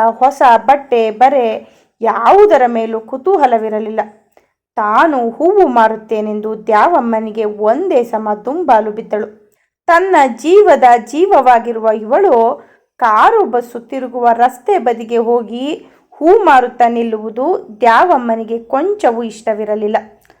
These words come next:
ಆದರೆ ಮಗಳ ಹೂ ಮಾರುವ ಗೀಳು ನೋಡಿ ಅವಳಿಗೂ ಕನಿಕರವಾಯ್ತು. ಬೆಳಗ್ಗೆ ಎದ್ದು ಮೇದರಹಳ್ಳಿಯ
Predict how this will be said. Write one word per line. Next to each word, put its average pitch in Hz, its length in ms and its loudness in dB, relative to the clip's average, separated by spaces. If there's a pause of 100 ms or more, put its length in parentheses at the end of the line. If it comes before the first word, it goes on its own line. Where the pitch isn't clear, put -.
(220)
ಆದರೆ 220 800 -2 (200)
ಮಗಳ 254 400 2 (240)
ಹೂ 302 220 0
ಮಾರುವ 233 400 0 (140)
ಗೀಳು 320 320 0
ನೋಡಿ 226 440 -4
ಅವಳಿಗೂ 226 720 -2
ಕನಿಕರವಾಯ್ತು. 220 1120 -4 (440)
ಬೆಳಗ್ಗೆ 226 520 0
ಎದ್ದು 233 720 0
ಮೇದರಹಳ್ಳಿಯ 240 920 0